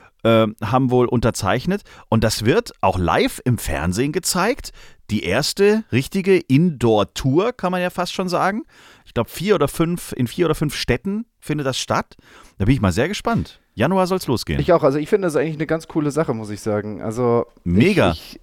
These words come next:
Speaker 2: ich, ich hab mir das auch letztens gedacht, weißt du, so gern wie ich Golf schaue und so gern wie ich Golf spiele und wie ich das, äh, sag ich mal, toll finde, wenn, wenn Spieler und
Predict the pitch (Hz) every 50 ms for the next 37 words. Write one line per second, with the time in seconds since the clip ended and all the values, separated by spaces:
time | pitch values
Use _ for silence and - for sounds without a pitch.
0 | - - - 107 120 - 151 135 147 147 139 135 147 120 - 127 131 151 - -
1 | - 147 - - - 139 127 127 - - 127 131 - 156 135 147 139 131 147 156
2 | 180 165 156 160 165 156 - 147 139 139 - - - - 143 139 131 107 85 -
3 | 113 120 120 131 123 123 127 131 147 151 131 131 135 131 127 - - 117 120 -
4 | - - - - 147 151 147 117 117 120 110 117 123 127 123 - - 123 120 -
5 | - - - - 113 110 107 113 123 117 120 117 120 123 120 113 107 - - -
6 | 131 131 139 - - 135 123 120 120 107 120 120 117 110 117 117 113 - - -
7 | _ 123 135 147 143 139 135 135 131 131 - 90 120 120 120 117